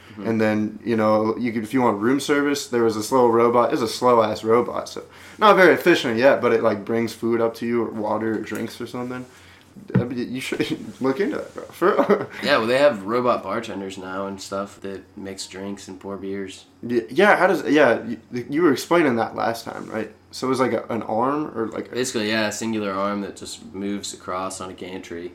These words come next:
Speaker 2: Mm-hmm.
Speaker 1: behind the bar. So it has full access to the whole bar.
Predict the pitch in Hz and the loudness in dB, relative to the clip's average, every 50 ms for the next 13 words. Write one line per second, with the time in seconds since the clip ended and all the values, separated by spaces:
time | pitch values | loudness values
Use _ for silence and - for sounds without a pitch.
0 | - _ - 113 107 98 95 95 95 92 90 90 92 90 90 90 90 90 - - | -14 _ -8 -8 -6 -6 -6 -6 -8 -8 -10 -10 -10 -10 -10 -12 -14 -18 -20 -20
1 | - - - - - - _ - - 98 - 98 101 98 98 92 - - - 101 | -20 -20 -20 -20 -20 -20 _ -10 -6 -6 -4 -4 -2 -4 -4 -6 -8 -10 -8 -6
2 | 98 90 90 95 95 95 - 98 92 92 - - 92 90 90 98 95 92 90 82 | -4 -4 -4 -4 -6 -8 -8 -10 -12 -10 -10 -12 -12 -10 -8 -8 -8 -8 -8 -8
3 | 92 92 95 95 92 92 90 | -8 -8 -8 -8 -8 -10 -12